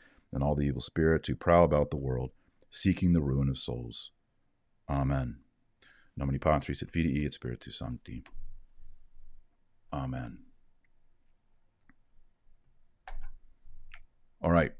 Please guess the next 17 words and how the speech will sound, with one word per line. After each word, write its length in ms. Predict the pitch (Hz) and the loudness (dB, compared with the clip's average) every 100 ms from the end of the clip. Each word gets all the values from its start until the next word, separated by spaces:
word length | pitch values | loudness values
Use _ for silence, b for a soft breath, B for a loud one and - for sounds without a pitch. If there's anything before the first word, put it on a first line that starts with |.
| - | -14
let's 120 | - - | -12 0
take 220 | 98 87 | 2 4
these, 260 | 82 78 - | 2 0 -6
take 220 | - 95 - | -2 0 0
the 80 | 82 | 2
her-, 300 | 82 85 78 - _ | 6 6 2 -8 _
heresy 400 | - 90 85 78 | 2 4 4 2
off. 380 | 73 71 73 - _ _ _ - - _ - - - _ | 2 2 0 -10 _ _ _ -20 -20 _ -20 -20 -20 _
I 40 | - | 4
thought 160 | 98 | 6
this 180 | 101 90 | 6 4
image 280 | 95 98 87 | 6 6 4
was 100 | 80 | 0
powerful 640 | - 90 90 87 - 73 | 6 10 12 10 4 0
of 80 | 69 | 0
the 80 | 73 | -2
wolf 560 | 69 78 87 - - | 2 4 4 2 -6